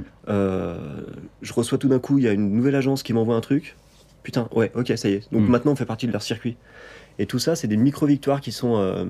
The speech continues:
Speaker 1: hyper importantes encore aujourd'hui.
Speaker 2: Et tu veux dire que d'autres producteurs ont oublié ça et en ont marre de, de, de perdre une compète tout bêtement,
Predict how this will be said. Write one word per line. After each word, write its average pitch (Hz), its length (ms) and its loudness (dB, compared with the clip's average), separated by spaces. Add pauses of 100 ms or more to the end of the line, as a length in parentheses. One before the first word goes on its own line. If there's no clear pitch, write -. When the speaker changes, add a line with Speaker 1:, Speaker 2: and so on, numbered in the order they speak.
(1300)
Speaker 1:
hyper 127 260 2
importantes 123 500 -2
encore 123 360 2
aujourd'hui. 120 300 0 (500)
Speaker 2:
Et - 20 -4
tu 120 120 2
veux 120 40 6
dire 123 120 4
que 120 80 2
d'autres 117 180 2
producteurs 120 420 4
ont 113 100 6
oublié 107 220 6
ça 127 220 4
et 117 60 6
en 104 100 6
ont 104 80 6
marre 117 240 8
de, 113 80 4
de, 98 400 6
de 98 80 2
perdre 107 180 4
une 104 60 4
compète 107 360 0
tout 104 120 0
bêtement, 120 260 2